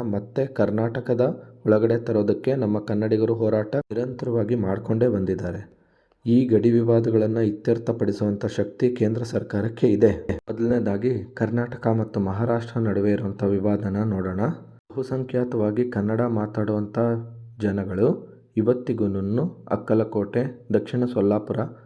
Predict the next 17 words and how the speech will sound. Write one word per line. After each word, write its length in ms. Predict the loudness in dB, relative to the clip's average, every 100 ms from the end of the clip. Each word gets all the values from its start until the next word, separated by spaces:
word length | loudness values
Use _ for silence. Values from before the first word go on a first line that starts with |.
| -12 -4
ಮತ್ತು 240 | -2 -2
ಜತ್ 340 | -2 0 -2 -6 -18 -2
ತಾಲೂಕುಗಳಲ್ಲಿ 640 | 2 4 2 2 2 2 2
ಇದ್ದಾರೆ. 260 | 0 -4 -8 -16 -20 _ 4
ಇವೆಲ್ಲ 360 | 6 6 4
ಇವತ್ತು 420 | 4 0 -2 0 0 0 -8 -12 -4
ಮಹಾರಾಷ್ಟ್ರದ 640 | -2 2 2 2 2 2
ಭಾಗಗಳಾಗಿದೆ. 720 | 4 2 2 2 0 0 -4 -8 -16 _ _ _ 0
ಆದ್ರೆ 380 | 0 2 4 4 2 -10 -12 -2
ಮಹಾರಾಷ್ಟ್ರ 600 | 0 2 6 4 4 0
ಇವತ್ತಿಗೂನು 680 | 2 2 0 0 2 4 2
ಬೆಳಗಾವಿ 540 | 2 2 4 4 4 2
ನಗರ 300 | 0 0 0
ನಮಗ್ 340 | 2 0 0
ಸೇರ್ಬೇಕು 500 | 0 2 2 0 0 0
ಅಂತ 240 | 0 0 -2 -2 -10 -20 _ _ 2
ನಿರಂತರವಾಗಿ 840 | 6 6 4 0 2 2 0 -2